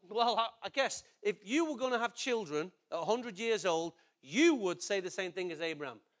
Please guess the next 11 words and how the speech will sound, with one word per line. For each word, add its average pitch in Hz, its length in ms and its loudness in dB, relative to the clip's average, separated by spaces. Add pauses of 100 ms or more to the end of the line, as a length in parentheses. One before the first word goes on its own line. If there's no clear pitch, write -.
(240)
"Your 165 120 0
body's 190 400 2
as 147 140 -4
good 175 220 -2
as 165 240 -6 (160)
dead." 165 200 0
Even 240 200 -2
though 254 80 2
I'm 240 100 -2
a 214 60 -2
stallion, 208 580 2